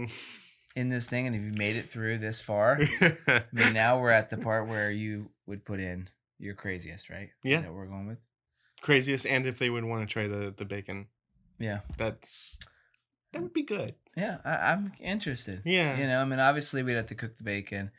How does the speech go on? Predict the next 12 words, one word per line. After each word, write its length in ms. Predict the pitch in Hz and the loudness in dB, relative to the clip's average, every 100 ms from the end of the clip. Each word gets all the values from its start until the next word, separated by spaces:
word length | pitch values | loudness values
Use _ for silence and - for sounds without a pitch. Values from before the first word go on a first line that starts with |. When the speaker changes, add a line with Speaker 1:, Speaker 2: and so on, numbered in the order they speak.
| - | -2
Speaker 1:
Well, 160 | 113 | 0
yeah. 80 | 104 | 0
Speaker 2:
chop 260 | - 92 92 | -4 -6 -6
it 80 | 98 | -6
up, 360 | 92 90 92 _ _ _ 107 | -6 -6 -8 _ _ _ -6
um, 640 | 110 104 101 101 101 - _ - | -4 -2 -2 -4 -6 -10 _ -10
you 160 | 123 | -6
know, 280 | 107 95 95 - _ _ | -6 -6 -10 -14 _ _
and 480 | 101 95 98 92 92 _ - - | -10 -8 -8 -8 -12 _ -14 -8
Speaker 1:
Then 160 | 107 101 | -6 -4
blend 260 | 104 101 | -6 -6
it. 140 | 104 | -8